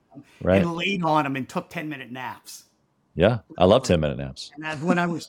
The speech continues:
Speaker 2: twenty, twenty, you know, one, twenty-two years old. And I, to this day, when I feel my energy and my, my body close, it's, I,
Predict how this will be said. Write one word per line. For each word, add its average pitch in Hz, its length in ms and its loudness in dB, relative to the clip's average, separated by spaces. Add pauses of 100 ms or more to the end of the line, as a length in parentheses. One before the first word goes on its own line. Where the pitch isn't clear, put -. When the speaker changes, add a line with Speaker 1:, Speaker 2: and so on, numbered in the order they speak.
Speaker 2:
twenty, 170 440 -6
twenty, 165 320 -8
you 160 260 -4
know, 131 100 -8
one, 139 400 -14
twenty-two 139 360 -10
years 147 220 -2
old. 135 300 -4 (340)
And 143 140 -2
I, 143 120 -2
to - 200 -2
this 175 200 0
day, 131 440 0 (200)
when 139 140 -8
I 139 60 -6
feel 196 320 -2
my 190 180 0
energy 165 580 -4
and 151 100 -4
my, 131 160 -8 (100)
my 135 140 -8
body 143 340 -4
close, 156 640 0 (560)
it's, - 260 -14
I, 123 160 -6